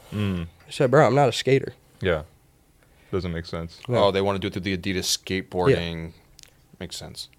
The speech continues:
Speaker 2: They say, "Yeah, let's collab, let's collab, let's do this." But you don't have creative control.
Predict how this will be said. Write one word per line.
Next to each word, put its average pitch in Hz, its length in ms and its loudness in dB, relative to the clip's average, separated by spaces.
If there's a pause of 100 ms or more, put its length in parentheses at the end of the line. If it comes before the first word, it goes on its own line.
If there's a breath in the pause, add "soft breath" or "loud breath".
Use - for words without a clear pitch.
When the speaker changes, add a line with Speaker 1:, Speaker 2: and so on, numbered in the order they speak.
Speaker 2:
They 175 140 8
say, 160 320 6
"Yeah, 262 160 4
let's 196 240 8
collab, 226 380 10
let's 165 160 4
collab, 196 260 6
let's 156 160 4
do 202 100 4
this." 185 200 4 (500 soft breath)
But 185 120 8
you 208 80 8
don't 180 160 10
have 147 160 8
creative 107 300 4
control. 110 320 -8